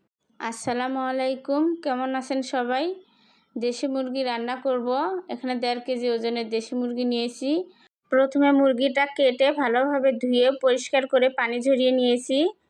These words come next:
ঘরোয়া উপকরণে অনেক সহজভাবে রান্না করব খুব দ্রুত। রান্নার জন্য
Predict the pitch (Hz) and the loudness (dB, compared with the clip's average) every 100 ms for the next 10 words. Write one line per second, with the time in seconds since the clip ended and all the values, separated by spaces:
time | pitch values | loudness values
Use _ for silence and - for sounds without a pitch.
0 | _ - 240 247 240 277 294 285 285 285 | _ -10 -4 0 2 4 4 2 2 0
1 | 294 262 277 311 285 262 285 - 254 254 | 4 4 4 2 2 0 -2 -2 0 0
2 | 254 285 262 254 233 226 247 254 240 254 | 0 0 2 0 0 0 -2 0 0 2
3 | 285 262 233 220 240 233 233 247 349 - | 0 0 0 2 2 2 4 2 2 -6
4 | _ _ _ _ _ - 233 233 254 277 | _ _ _ _ _ -4 0 0 0 0
5 | 254 269 | 2 2